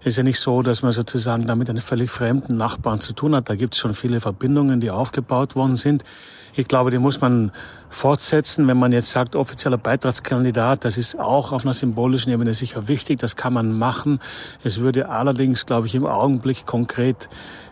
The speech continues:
nicht bedeuten, dass sozusagen in kürzer Zeit die Ukraine beitreten könnte. Aber ein symbolischer Schritt wäre das auch.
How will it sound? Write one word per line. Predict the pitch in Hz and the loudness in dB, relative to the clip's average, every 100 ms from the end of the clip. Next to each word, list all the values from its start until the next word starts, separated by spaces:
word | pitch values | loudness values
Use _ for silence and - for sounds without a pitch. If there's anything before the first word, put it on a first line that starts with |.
| - - | -8 0
nicht | 127 - | 0 0
bedeuten, | 131 117 120 127 127 | 0 2 2 4 2
dass | 117 110 - | 2 2 -2
sozusagen | 120 - 123 | -4 -2 0
in | 120 113 | 0 0
kürzer | - 135 - 123 | 0 0 0 -2
Zeit | - 120 120 | -2 0 0
die | 117 | 0
Ukraine | 117 117 131 123 | 0 0 0 0
beitreten | - 117 - 120 104 120 | 0 0 0 0 0 0
könnte. | 113 120 | 0 0
Aber | 113 | 0
ein | |
symbolischer | 110 135 110 127 127 117 | 0 0 0 2 2 0
Schritt | - 131 - | 0 -2 0
wäre | 113 | 0
das | 107 107 | 0 -2
auch. | 107 90 - - | -2 -6 -6 -10